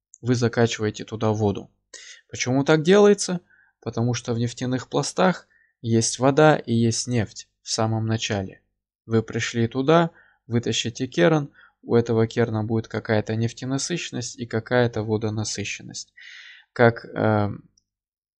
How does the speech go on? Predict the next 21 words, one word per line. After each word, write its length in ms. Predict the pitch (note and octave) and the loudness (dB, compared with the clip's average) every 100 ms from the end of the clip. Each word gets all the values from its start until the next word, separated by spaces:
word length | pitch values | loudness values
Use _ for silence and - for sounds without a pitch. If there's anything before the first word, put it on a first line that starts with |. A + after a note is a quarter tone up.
| _ _ _ - - | _ _ _ -20 -10
сказано 540 | - - A2+ A2+ A2 A2 | -4 2 2 2 -2 -2
в 60 | |
геологии, 500 | A2+ C3+ E3 G#3+ F#3+ | 4 4 6 4 2
сначала 520 | C#3+ C3 A#2+ C#3 B2+ A#2 | -2 -4 0 2 4 4
была 300 | A#2+ A2 G#2+ | 4 4 4
вода, 380 | B2 C3 G3 | 4 4 4
потом 380 | B3+ D3 - B2 | 4 -2 0 -4
пришла 420 | B2 A#2 - A#2 | -2 -4 0 0
нефть 320 | A#2+ F3+ F#3 - | 2 0 -2 -4
и 80 | |
вытеснила 640 | A#2+ C3+ C#3 A#2 - A2+ A2 | -2 -2 -2 -6 -2 0 0
эту 260 | A2 G#2+ | 0 -2
воду. 380 | G#2+ A2 G2+ - - - - - - | 0 0 0 -6 -18 -20 -20 -12 0
Но 120 | A2+ | 2
нефть 380 | D3+ E3+ - B2+ | 4 4 0 -4
не 140 | B2+ | 0
может 420 | D#3+ F3+ B2+ - | 2 2 0 -2
вытеснить 500 | C#3 C3+ - - A2+ | -4 -4 -4 -4 -4
сто 240 | - - B2 | -4 -4 -4
процентов 720 | - A2 - A#2+ A2+ G#2+ G#2+ | -4 -4 -2 -2 -2 -4 0
воды, 420 | B2 A2+ G2 - | 0 2 -2 -4